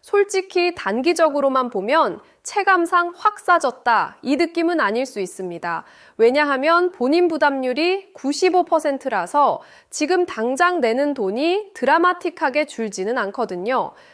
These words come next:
그럼에도 불구하고 중장기적으로 우리가 기대할 수 있는 부분은 있습니다.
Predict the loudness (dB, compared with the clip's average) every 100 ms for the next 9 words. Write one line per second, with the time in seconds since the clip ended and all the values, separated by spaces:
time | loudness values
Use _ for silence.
0 | _ 0 2 4 2 0 -2 2 4 4
1 | 2 4 4 2 -2 -4 2 2 2 0
2 | 2 2 2 0 0 0 -4 -6 -2 2
3 | 2 0 -10 -8 0 2 2 0 -2 -4
4 | -2 -2 -2 -6 -6 -4 -4 -6 -10 -12
5 | -10 -12 -12